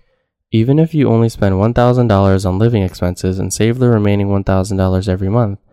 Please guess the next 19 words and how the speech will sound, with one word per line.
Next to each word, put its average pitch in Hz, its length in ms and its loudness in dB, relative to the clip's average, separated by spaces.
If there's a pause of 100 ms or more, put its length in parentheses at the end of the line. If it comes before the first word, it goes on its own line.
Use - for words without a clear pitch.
(320)
to 107 100 -2
purchase 120 400 0
a 104 40 -2
decent 101 360 -2
apartment 101 560 -2
in 98 140 -4
any 101 320 -2
metropolitan 98 680 -2
area, 104 500 -2 (680)
you 110 200 -2
would 127 100 4
have 147 160 0
to - 100 -18
save 98 340 0
for 98 200 0
at 95 100 -2
least 92 240 -6
thirty 98 260 2
years. 92 520 -4